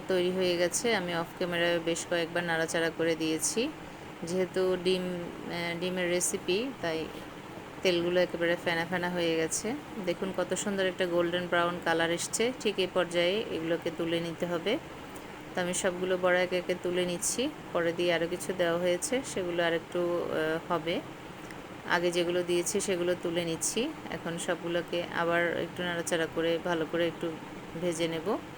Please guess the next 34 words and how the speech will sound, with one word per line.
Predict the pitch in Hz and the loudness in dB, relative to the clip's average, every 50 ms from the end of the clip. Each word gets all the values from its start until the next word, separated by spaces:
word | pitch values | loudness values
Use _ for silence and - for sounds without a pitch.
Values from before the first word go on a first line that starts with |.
| - - - - - - - - - - - - - - - - | -14 -14 -14 -14 -14 -14 -14 -12 -12 -12 -12 -12 -14 -10 -4 -2
তারপরে | 175 165 - 165 165 | -2 0 2 0 0
সব | 170 - 196 180 170 170 | 2 4 2 2 2 4
বড়াগুলো | 175 170 165 165 165 165 175 185 196 214 226 | 4 4 4 4 2 2 0 0 2 2 2
আমি | 208 180 170 170 165 156 | 0 0 0 -2 -2 -2
একে | 160 160 165 160 | -2 0 0 0
একে | 156 - - 160 160 160 160 - - - | 0 2 2 2 2 2 0 -4 -6 -4
তুলে | 165 160 165 160 | 0 0 2 2
নেব। | 160 160 151 165 180 214 302 - - - - - - - - - - - - - - - - - - - - - - - - - - - - - - - - - - - | 0 0 -2 -2 -2 -2 -2 -4 -8 -12 -12 -12 -12 -12 -14 -14 -14 -14 -14 -14 -14 -14 -14 -14 -14 -12 -12 -14 -14 -14 -14 -14 -12 -12 -12 -12 -12 -12 -12 -12 -10 -8
এই | 175 170 | -6 -2
যে | 165 175 160 | -2 -2 2
দেখুন, | 160 151 156 - - 214 233 311 311 - - - - | 2 2 0 0 -2 -2 -2 -2 -2 -4 -10 -12 -12
এগুলো | - 175 180 170 175 | -10 -6 -2 0 0
একটু | 175 175 - 185 180 - | 0 0 -2 -6 -2 0
পরে | 180 175 170 165 | 0 2 2 2
দেওয়া | 165 165 160 165 175 | 2 2 2 2 2
হয়েছে, | 180 180 180 180 180 - - 247 233 - | 2 2 2 2 0 -2 -2 -2 -2 0
তাই | 185 170 160 | 0 2 2
এগুলো | 160 160 160 165 160 | 2 0 0 0 0
এক | 156 165 165 - - | 0 0 -2 -2 -4
পিঠ | 170 165 165 - | -4 -4 -2 0
হয়েছে, | 180 170 170 170 - 233 214 | 0 0 0 0 -2 0 0
আরেক | 185 156 151 - | 0 0 -2 -4
পিঠ | 160 - | -4 -2
আরেকটু | 160 160 156 151 - - - 180 | 0 -2 -2 -2 -4 -4 -2 0
হবে। | 185 175 185 202 202 - | 0 0 0 -2 -2 -2
তো | 220 | -4
সবগুলো | - - 214 196 202 202 214 208 214 214 | 0 0 0 0 0 -2 2 2 4 4
আমি | 214 208 208 | 2 0 0
তুলে | - 202 202 202 202 | 2 2 2 2 2
নিয়েছি। | 202 208 208 202 - - - 214 | 2 0 0 0 0 0 0 2
দেখুন, | 202 190 190 - 226 247 339 - - - - - - - - | 2 0 0 0 -2 -4 -4 -6 -10 -14 -14 -14 -14 -10 -4
খুব | - 220 202 196 | -4 -2 2 2
বেশি | 190 185 - - 208 | 2 2 2 0 0
কিন্তু | - 220 208 202 202 208 208 208 202 | 0 0 0 0 0 2 2 2 2